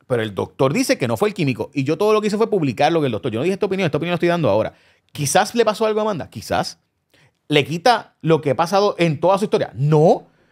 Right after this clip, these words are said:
Lo que sí me parece impresionante es plantear como que no se puede decir, "Caramba, aquí algo raro pasó". Y eso fue lo que me criticaron. Yo dije, "Algo raro pasó". ¿Qué pasó? Yo no lo sé.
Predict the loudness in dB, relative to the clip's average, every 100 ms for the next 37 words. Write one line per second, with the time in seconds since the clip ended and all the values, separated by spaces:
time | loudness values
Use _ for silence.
0 | _ _ _ 2 2 0 -4 -4 -2 -4
1 | -6 -6 -6 -6 -8 -4 -2 -2 -2 -4
2 | -2 -4 -2 -2 -2 -4 -8 -8 -4 -2
3 | 0 0 -4 -8 -8 -6 -6 -6 -10 -12
4 | -10 -6 -4 0 0 2 2 2 0 -4
5 | -4 -2 -2 0 0 0 -4 -4 -2 -2
6 | -2 -2 -2 0 2 2 0 0 -2 -4
7 | -6 -14 _ _ 0 2 2 0 -2 -4
8 | -2 0 2 0 -2 -6